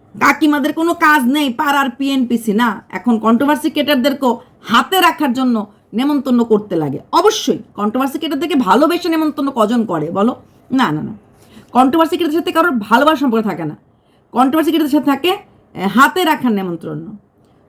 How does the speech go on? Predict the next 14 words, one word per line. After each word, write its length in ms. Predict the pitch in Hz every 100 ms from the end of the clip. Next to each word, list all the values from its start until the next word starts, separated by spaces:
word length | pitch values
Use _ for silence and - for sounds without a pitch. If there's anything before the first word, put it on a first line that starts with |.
| -
তো 200 | 226 214 -
হাতে 320 | 233 285 381
রেখে 240 | 370 349
নেমন্তন্নটা 520 | 339 330 311 302 294
করে 140 | 285 285
কন্ট্রোভার্সি 320 | 269 262 254
ক্রিয়েটারদেরকে, 680 | 254 254 262 262 381 - _ -
না 140 | 175 185
হলেই 300 | 233 294 320
তো 220 | - 294
কন্ট্রোভার্সি 520 | 233 208 202 202 214
শুরু 240 | 214 247 247
হয়ে 220 | 214 165
যাবে। 260 | 147 135